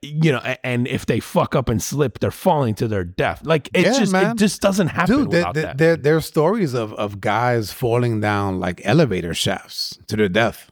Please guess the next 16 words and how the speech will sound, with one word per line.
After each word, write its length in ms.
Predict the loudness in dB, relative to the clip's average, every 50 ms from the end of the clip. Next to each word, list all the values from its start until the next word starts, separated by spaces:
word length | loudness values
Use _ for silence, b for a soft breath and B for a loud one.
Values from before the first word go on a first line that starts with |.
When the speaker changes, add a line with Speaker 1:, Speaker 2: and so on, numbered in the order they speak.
| _ _ _ _ _ _ _ _
Speaker 1:
Yeah. 340 | -10 -4 0 0 0 0 -2 -8 b b b b b b b b b
Speaker 2:
You 100 | -2 0
know 80 | 2
what 60 | 0 0
I'm 40 |
saying? 320 | 0 0 0 0 0 0 0
So, 240 | 0 0 0 -2 -4 B B B B
and, 300 | 0 2 4 4 4 4 4
and, 100 | 4 4
and 220 | 2 2 2 4
I 40 | 4
also 240 | 4 4 4 2 2
wonder 320 | 2 2 2 4 4 4
with, 240 | 4 2 2 2 0
like, 280 | 0 0 -2 -2 0 0
like, 200 | 0 0 0